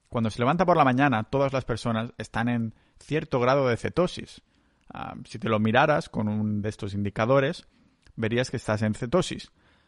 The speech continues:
Eso no quiere decir que el cuerpo esté utilizando las cetonas como fuente de energía, ¿vale? Al menos aún. Ah, después vas a hacer la primera comida con carbohidratos y pup, pup, adiós. Pero al principio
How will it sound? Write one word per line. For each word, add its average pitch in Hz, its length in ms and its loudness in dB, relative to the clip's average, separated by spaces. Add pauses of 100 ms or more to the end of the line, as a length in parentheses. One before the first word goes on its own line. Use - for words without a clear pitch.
(560)
Eso 127 200 -4
no 143 100 0
quiere 123 160 4
decir 123 320 2
que 123 100 -2
el 107 60 0
cuerpo 110 340 2
esté 107 220 -2
utilizando 104 560 -2
las 101 160 0
cetonas 110 400 -2
como 101 200 -4
fuente 107 300 -4
de 101 40 -2
energía, 101 480 -6 (400)
¿vale? 143 360 -2
Al - 160 -2
menos 156 360 -2
aún. 131 480 4 (540)
Ah, - 180 -12
después - 420 -8
vas 104 200 -4
a - 40 -4
hacer 107 440 -8
la 104 80 2
primera 110 240 0
comida 113 260 0
con 113 120 -2
carbohidratos 123 600 0
y 104 100 -4
pup, - 240 -4
pup, - 240 -4
adiós. 101 420 -8 (100)
Pero 107 340 -2 (420)
al 117 160 0
principio 160 720 0